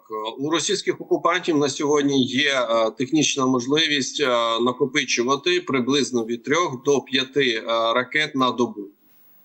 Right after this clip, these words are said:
Це їх технічна, е, можливість накопичення боєкомплекту.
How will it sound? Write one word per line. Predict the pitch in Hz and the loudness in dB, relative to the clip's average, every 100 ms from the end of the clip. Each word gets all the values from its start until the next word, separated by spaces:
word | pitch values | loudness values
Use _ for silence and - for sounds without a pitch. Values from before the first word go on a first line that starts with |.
| _ _ 120 | _ _ -8
Це | 123 160 | -4 0
їх | 170 147 | 0 0
технічна, | 143 127 160 - 151 139 131 | -4 -2 0 0 2 2 2
е, | 120 120 120 120 120 117 120 | 2 2 4 4 4 2 2
можливість | 120 147 170 135 135 | 0 0 0 0 -4
накопичення | 123 127 147 127 131 | -4 -4 -2 0 0
боєкомплекту. | 117 127 123 123 110 113 110 - | 2 2 0 -2 -6 -4 -4 -4